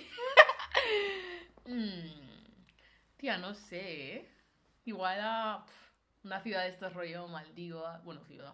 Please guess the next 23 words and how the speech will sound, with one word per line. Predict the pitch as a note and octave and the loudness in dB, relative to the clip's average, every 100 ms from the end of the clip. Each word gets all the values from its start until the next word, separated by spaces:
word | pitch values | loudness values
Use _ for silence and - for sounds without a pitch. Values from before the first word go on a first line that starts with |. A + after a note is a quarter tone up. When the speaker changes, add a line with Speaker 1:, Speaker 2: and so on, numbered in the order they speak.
| - | -8
Speaker 1:
Pero | A3 G#3 | -6 -6
si | |
es | - | -4
que | F3+ | -2
Speaker 2:
país. | A#3+ | 0
Speaker 1:
si | B3+ | 0
es | |
un | B3 | 0
día, | A#3+ A#3+ C4 D#4+ | 2 0 -2 -6
claro, | - A#3+ | -4 -2
yo | A3+ | -2
iba | |
a | G#3+ | -2
decir | G#3+ | 0
Speaker 2:
Ya, | B3 | -2
Speaker 1:
Australia, | - G#3+ G#3+ A#3+ | 0 0 2 0
Speaker 2:
igual. | |
Speaker 1:
pero | G3 | -2
un | G3 | -6
día. | G3 G#3+ A#3+ - - - - | -4 -4 -6 -12 -20 -20 -20
Speaker 2:
Tía, | E3+ | -16
Speaker 1:
Un | |
Speaker 2:
no, | D#3+ | -16